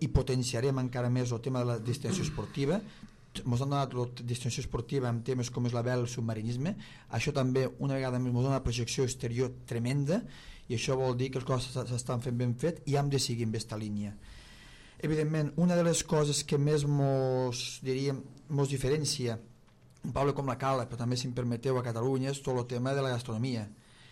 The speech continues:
I aquí s'ha fet una molt bona tasca i hem de seguir amb aquesta molt bona tasca el tema de les jornades gastronòmiques. Ara mateix hem passat un cap de setmana que han fet el tema de la tonyina i ha sigut, bueno, només cal parlar en tots els comerços del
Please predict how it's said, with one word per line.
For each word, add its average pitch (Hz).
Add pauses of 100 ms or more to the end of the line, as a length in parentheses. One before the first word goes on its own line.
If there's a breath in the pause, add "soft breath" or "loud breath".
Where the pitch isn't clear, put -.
(160 loud breath)
I 127
aquí 120
s'ha 143
fet 139
una 135
molt 135
bona 127
tasca 131
i 127
hem 127
de 123
seguir 120
amb 120
aquesta 120
molt 123
bona 117
tasca 120
el 127
tema 127
de 135
les 127
jornades 117
gastronòmiques. 120 (420 loud breath)
Ara 123
mateix 120
hem 139
passat 131
un 123
cap 123
de 120
setmana 120 (420 loud breath)
que 120
han 113
fet 131
el 123
tema 123
de 117
la 113
tonyina 117
i -
ha 139
sigut, 120
bueno, 131
només 120
cal 120
parlar 120 (340 loud breath)
en 117
tots 127
els 123
comerços 117
del 110